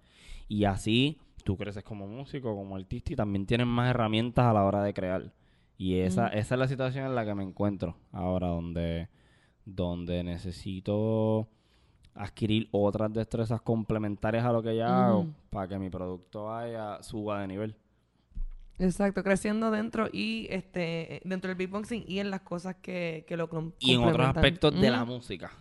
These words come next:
Speaker 1: en general, ¿me entiendes? Por
Speaker 2: Eso siempre es buenísimo. En la música, mientras más tú sepas de, como en todo,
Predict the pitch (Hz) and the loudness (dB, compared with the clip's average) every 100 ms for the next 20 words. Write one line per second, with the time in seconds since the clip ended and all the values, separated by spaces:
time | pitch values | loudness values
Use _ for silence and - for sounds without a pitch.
0 | - 110 104 107 98 101 92 87 87 104 | -2 0 2 0 2 2 2 -2 -2 0
1 | 90 85 - 208 233 247 262 240 240 220 | 0 -4 -2 0 0 -2 -4 -2 -2 -2
2 | 220 226 196 185 - 185 180 180 190 202 | -2 -2 0 0 2 2 4 4 2 0
3 | 240 226 208 202 - _ _ - 190 190 | -2 -2 -2 -4 -12 _ _ -4 0 0
4 | 190 180 180 196 - 208 220 208 208 196 | 0 0 0 -2 -6 -6 -6 -4 -4 -4
5 | 190 196 190 185 180 175 170 165 196 196 | -4 -2 -2 -2 -2 -2 -4 -2 0 0
6 | 196 208 302 220 | -2 -4 -2 -4